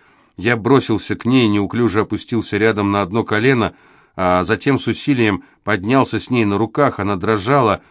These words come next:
рыдания сотрясали ее тело с каждым вдохом.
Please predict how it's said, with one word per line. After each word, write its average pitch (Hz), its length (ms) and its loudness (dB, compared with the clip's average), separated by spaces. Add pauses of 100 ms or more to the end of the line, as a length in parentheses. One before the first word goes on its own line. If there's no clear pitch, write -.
(300)
рыдания 120 500 2
сотрясали 120 580 -2
ее 113 220 2
тело 131 300 0
с 95 100 -4
каждым 120 560 -2
вдохом. 98 600 -2